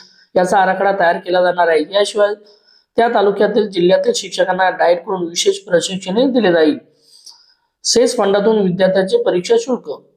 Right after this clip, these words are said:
राज्यातील तेहतीस जिल्ह्यांपैकी सत्तावीस जिल्ह्यांमधील स्थानिक स्वराज्य संस्थांकडून शिष्यवृत्ती परीक्षेला बसणाऱ्या विद्यार्थ्यांचे शुल्क सेस फंडातून दिले जाते. मागासवर्गीय व दिव्यांग विद्यार्थ्यांसाठी एकशे पंचवीस रुपये, तर बिगर मागासवर्गीय विद्यार्थ्यांसाठी दोनशे रुपयांचे परीक्षा शुल्क असणार आहे.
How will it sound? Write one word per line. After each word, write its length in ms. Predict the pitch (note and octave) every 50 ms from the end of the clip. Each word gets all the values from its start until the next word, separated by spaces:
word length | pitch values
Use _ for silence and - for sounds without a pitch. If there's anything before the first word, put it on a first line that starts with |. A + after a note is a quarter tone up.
| _ - - - - _ -
राज्यातील 500 | F3+ F#3 F#3 F#3+ A#3 A3+ A#3 C4 A#3 -
तेहतीस 320 | A3 G3+ F#3+ G3 - C4 A3+
जिल्ह्यांपैकी 600 | G3+ G#3 G3 G3+ G3+ G3 G#3 G3+ G3 G3+ A#3+ A#3
सत्तावीस 460 | - - F3+ - - A3+ A#3 A#3 G3
जिल्ह्यांमधील 560 | G3+ F#3 F#3 F#3+ F#3+ F#3 F3+ F3 G#3 A3 A3+
स्थानिक 380 | A3+ - - F3+ E3+ F3 G#3+ G#3
स्वराज्य 320 | - F#3+ F#3 F#3 G3 G3
संस्थांकडून 540 | F#3+ F#3 F#3 F3 F3+ F3+ E3+ - G#3 A3 G#3+
शिष्यवृत्ती 520 | G#3+ - F#3+ F3 - G3+ G3 G3 - B3
परीक्षेला 380 | - E3 F3+ F3 F3+ G3 F#3+ F#3
बसणाऱ्या 420 | F#3 F#3 E3+ E3 - F#3 F#3 G3+
विद्यार्थ्यांचे 600 | F#3+ F3 F3 E3+ F3 F3 F3 F#3+ F3+ G3 F#3+ F#3+
शुल्क 340 | F#3 - G#3+ G#3 G3+ - A3
सेस 420 | G3 G3 G3 - G#3 A3+ A#3 - -
फंडातून 360 | F3+ E3+ E3+ E3+ F#3 G3+ F#3
दिले 220 | F3 G3 G#3+ A3+
जाते. 500 | A#3 A3 F3 - - D#3 D3+ - - - _ _ _ _ _ _ _ _ _ -
मागासवर्गीय 680 | F3+ F#3 F3+ G#3+ A3+ - - A3+ A3+ A3+ A#3 A#3 A#3 A#3+ B3 A#3 - -
व 80 | - A3
दिव्यांग 420 | F#3 F3+ F#3+ F#3+ G3+ G3+ G3+ G#3
विद्यार्थ्यांसाठी 680 | A#3 A3+ G#3+ G3 F3+ F3 F#3+ G3 G3 G3 G3+ G3 G3+ G3
एकशे 220 | G3 G3 - -
पंचवीस 340 | - - G#3 G#3 G#3 B3 A3+ -
रुपये, 220 | A#3+ G#3 - A3
तर 200 | A3 A3 A3 G#3
बिगर 320 | G3 F3+ F3 F3+ F3+ A3+ A3+
मागासवर्गीय 640 | G3+ G3 F#3 F3+ F3 G3 G3 G3 - G3 G3 G3+ G#3+
विद्यार्थ्यांसाठी 600 | G3+ F3 F3 F3 F#3 F3+ F3 F3+ F3+ F3+ G3+ G3+
दोनशे 340 | G3+ G#3+ A#3+ B3 - B3+
रुपयांचे 360 | A3 G#3 - F#3+ F#3+ F#3 - F#3
परीक्षा 360 | - F#3+ F3+ F#3+ F#3 - G#3+
शुल्क 300 | G#3+ - - A3+ A3 A#3+
असणार 320 | A3+ F3+ F3 F3+ F#3 F#3 F3
आहे. 120 | D#3+ C#3+